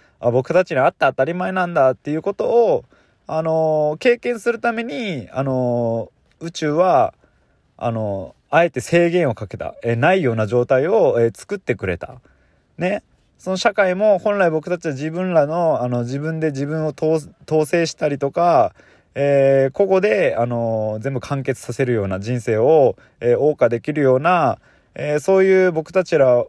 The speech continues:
僕たちは創造主なんだっていうことを、あの、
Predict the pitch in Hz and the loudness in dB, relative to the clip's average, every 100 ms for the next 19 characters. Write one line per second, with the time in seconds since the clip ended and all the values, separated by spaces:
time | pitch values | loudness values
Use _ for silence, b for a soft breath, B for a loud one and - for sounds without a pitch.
0 | - 135 - - 160 143 120 - 190 196 | -6 -10 -4 -2 0 2 0 2 2 4
1 | 214 190 165 127 110 101 - 160 170 185 | 2 0 -2 0 0 -2 -2 -2 -2 -2
2 | 202 214 214 165 120 b b - 143 139 | 0 2 2 0 -4 b b -6 -2 0
3 | 135 131 127 123 120 110 | 2 2 2 2 0 -2